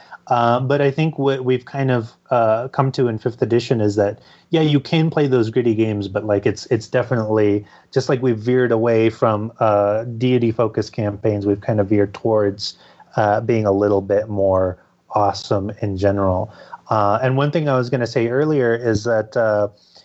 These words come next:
if I was gonna take this specific kind of system for deities and what have you, uh, and apply it to a setting, I, I wouldn't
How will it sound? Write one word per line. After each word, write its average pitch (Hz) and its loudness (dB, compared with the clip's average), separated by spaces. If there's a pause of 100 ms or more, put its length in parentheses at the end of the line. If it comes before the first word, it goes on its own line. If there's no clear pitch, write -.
(160)
if 127 2
I 139 0
was 147 -2
gonna 139 -4
take 131 -6
this 120 -2 (260)
specific 123 -2
kind 120 2
of 110 2
system 123 -2
for 113 0
deities 117 0
and 107 -4
what 107 0
have 107 0
you, 101 0 (400)
uh, 113 2
and 117 2
apply 113 -2
it 117 -2
to - 0
a 110 2
setting, 120 0
I, 143 0
I 123 0
wouldn't 127 -2